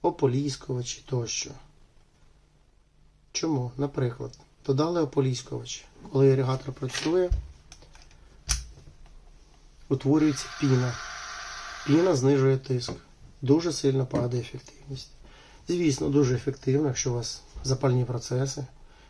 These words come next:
Ви дос-, додасте йоду, со-, сіль, соду, багато чого можна додати. У вас буде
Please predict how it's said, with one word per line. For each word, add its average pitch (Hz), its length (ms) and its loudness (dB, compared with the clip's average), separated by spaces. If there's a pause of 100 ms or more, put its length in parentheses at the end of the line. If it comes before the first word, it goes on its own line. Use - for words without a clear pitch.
(160)
Ви 190 100 2
дос-, 143 360 6
додасте 131 640 -2 (500)
йоду, 170 760 2 (800)
со-, 156 600 2
сіль, 151 580 0
соду, 135 720 2
багато 135 360 -2
чого 123 200 -2
можна 117 220 -4
додати. 120 460 -8 (1080)
У 143 60 2
вас - 260 2
буде 160 540 0